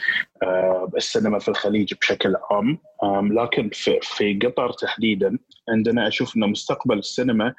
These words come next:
أتوقع مستقبل مبهر بإذن الله. يعني، حاليًا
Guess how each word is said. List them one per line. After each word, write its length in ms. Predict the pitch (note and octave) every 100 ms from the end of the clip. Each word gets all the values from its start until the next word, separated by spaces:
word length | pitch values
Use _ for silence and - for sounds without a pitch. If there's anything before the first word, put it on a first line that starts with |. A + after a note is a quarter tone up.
| -
أتوقع 500 | B2 - D3 - A2+ -
مستقبل 600 | A2 A2 - C#3+ C#3 A2+
مبهر 360 | A#2 G#2 G2+ - -
بإذن 300 | G#2+ G2 G2
الله. 220 | F#2 F2+ - G#2+
يعني، 220 | G#2 G2+
حاليًا 600 | - A2+ B2 B2 A2+